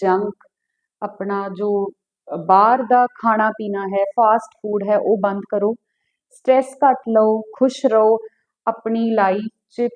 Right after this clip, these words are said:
ਅ, ਸਮੱਸਿਆਵਾਂ ਨੂੰ ਸੁਲਝਾਉਣ ਦੀ ਕੋਸ਼ਿਸ਼ ਕਰੋ ਤਾਂ ਕਿ ਤੁਹਾਡੇ ਜੋ ਹੇ-, ਅ, ਹੇਅਰ ਫਾਲ ਦੀ ਇੰਨੀ ਕਾਮਨ ਪ੍ਰੋਬਲਮ ਹੈ, ਉਹ ਠੀਕ ਰਵੇ ਔਰ ਆਪਣੀ ਕਿਸੇ ਵੀ ਵਾਲਾਂ ਦੀ ਬਿਮਾਰੀ ਲਈ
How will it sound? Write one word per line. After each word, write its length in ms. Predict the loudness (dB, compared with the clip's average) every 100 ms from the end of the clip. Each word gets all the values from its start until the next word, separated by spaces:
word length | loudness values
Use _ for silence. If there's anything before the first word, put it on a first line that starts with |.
| _ _ _ -8
ਅ, 340 | -4 -2 -4
ਸਮੱਸਿਆਵਾਂ 760 | -4 -2 0 0 0 2 4 2
ਨੂੰ 180 | 2 0
ਸੁਲਝਾਉਣ 560 | 0 0 0 0 -2
ਦੀ 120 | -4 -4
ਕੋਸ਼ਿਸ਼ 400 | -4 -4 -10 -10
ਕਰੋ 280 | -6 -4 -6 -6
ਤਾਂ 120 | -8
ਕਿ 160 | -8 -6
ਤੁਹਾਡੇ 360 | -4 -2 -2 0
ਜੋ 240 | 2 2
ਹੇ-, 320 | 2 -6 -14 _ -14
ਅ, 320 | -10 -6 -4
ਹੇਅਰ 300 | -2 2 2
ਫਾਲ 340 | 0 -2 0 0
ਦੀ 140 | 0
ਇੰਨੀ 200 | -2 -4
ਕਾਮਨ 380 | 0 0 0 -8 -2
ਪ੍ਰੋਬਲਮ 440 | -2 0 -2 -2 0
ਹੈ, 80 | 0 -2 _ _ 0
ਉਹ 180 | 2 2
ਠੀਕ 300 | 0 -4 -2
ਰਵੇ 300 | -2 -2 -4 -8 _ 0
ਔਰ 100 | 2
ਆਪਣੀ 280 | 2 2 -2
ਕਿਸੇ 480 | -2 -10 -2 0 2
ਵੀ 320 | 0 -2 0
ਵਾਲਾਂ 300 | 2 2 0
ਦੀ 140 | -2 -6
ਬਿਮਾਰੀ 460 | -4 -4 -2 -2
ਲਈ 280 | -2 -2 -6